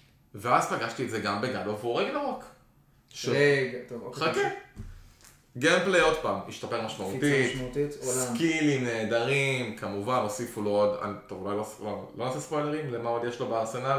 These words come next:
Speaker 1: זה כבר
Speaker 2: לא, לא, תספר.
Speaker 1: אוקיי, בקיצור,
Speaker 2: לא.
Speaker 1: יש עוד יכולות
Speaker 2: יש,
Speaker 1: שהרבה מהם.
Speaker 2: עבדו במחלקת הקומבט,
Speaker 1: כן,
Speaker 2: עבדו יפה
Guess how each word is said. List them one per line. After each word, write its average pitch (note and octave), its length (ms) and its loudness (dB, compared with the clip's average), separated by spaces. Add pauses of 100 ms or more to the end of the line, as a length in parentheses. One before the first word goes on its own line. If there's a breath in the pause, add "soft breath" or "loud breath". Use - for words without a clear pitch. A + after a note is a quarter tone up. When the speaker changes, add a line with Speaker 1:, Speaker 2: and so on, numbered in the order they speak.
Speaker 1:
זה G2 60 -8
כבר G2+ 180 2
Speaker 2:
לא, C#4+ 100 4
לא, C#4+ 80 -2
תספר. A#3+ 260 -6 (300)
Speaker 1:
אוקיי, D#3+ 280 -2
בקיצור, - 440 2
Speaker 2:
לא. - 100 -4 (260 loud breath)
Speaker 1:
יש A3 280 2
עוד F3+ 160 8
יכולות D#3 340 6
Speaker 2:
יש, - 80 2
Speaker 1:
שהרבה B2 400 6
מהם. G#2+ 180 2
Speaker 2:
עבדו G3 500 12
במחלקת F#3+ 540 4
הקומבט, D3 440 2
Speaker 1:
כן, D3 60 8 (120)
Speaker 2:
עבדו C#3+ 140 4
יפה A2 100 6